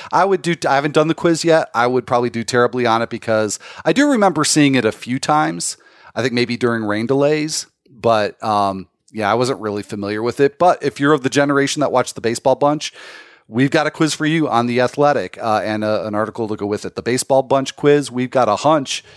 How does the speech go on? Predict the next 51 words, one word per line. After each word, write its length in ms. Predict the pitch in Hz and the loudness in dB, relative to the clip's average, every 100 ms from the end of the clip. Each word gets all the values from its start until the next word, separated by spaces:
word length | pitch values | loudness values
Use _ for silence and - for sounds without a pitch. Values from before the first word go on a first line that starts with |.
| - | -6
you'll 140 | 104 | -2
love 180 | 110 117 | 0 0
this 140 | 120 | -2
trivia 320 | - 120 110 104 | -4 -4 -4 -4
challenge 480 | - 131 135 135 - - _ - | 0 2 0 -2 -10 -20 _ 0
by, 340 | 110 110 110 | 2 2 0
uh, 240 | 107 104 | 0 -2
Dave 280 | 104 120 123 | 0 0 0
Niemetz. 1080 | 113 113 120 123 127 135 139 175 - - - | 0 -2 -2 -2 -4 0 -2 0 -6 -6 -8
And, 360 | 107 104 113 104 | -8 -8 -8 -6
uh, 380 | 104 101 98 95 _ - | -4 -2 -4 -8 _ -14
I 60 | |
think 160 | 117 117 | -10 -4
I 120 | 113 | -2
actually 300 | 107 104 - | -2 -6 -8
just 200 | 101 98 | -10 -10
mispronounced 440 | 101 - 95 87 - | -10 -12 -12 -12 -10
that 160 | 95 | -12
name, 180 | 90 82 | -12 -12
so 100 | - | -8
I 80 | 92 | -8
<laughs> 80 | - | -2
apologize 500 | 120 123 - 143 - | 0 0 0 0 -2
to 80 | - | -6
Dave. 360 | 110 107 104 - - - - - | -2 -2 -4 -8 -20 -18 -20 -4
Um, 460 | 123 123 117 113 123 _ | 2 4 2 0 -8 _
but 200 | 151 156 | 0 2
anyways, 340 | 180 156 101 - _ | 2 0 -2 -8 _
really 300 | 127 156 151 | 0 2 2
cool 280 | 147 156 143 | 2 4 4
piece. 440 | - 131 123 - - | 2 -2 0 -2 -4
And, 560 | 120 113 113 107 104 _ _ _ - | -2 0 0 -2 -8 _ _ _ -8
you 120 | 107 | -6
know, 60 | |
if 100 | 104 | -4
you're 80 | 127 | -2
better 240 | 123 120 113 | 0 0 -2
informed 340 | 101 113 104 | -4 -4 -4
on 120 | 98 | -4
that 120 | 95 | -6
show 140 | - 113 | -4 -4
than 140 | 107 | -2
I 100 | 101 | -4
am, 140 | 92 78 | -6 -8
you 80 | 104 | -8
should, 220 | 110 87 _ - | -8 -10 _ -12
you 80 | |
should 120 | 123 - | -10 -8
take 160 | 190 | -8
the 80 | - | -6
quiz. 360 | - 170 - | -4 -4 -8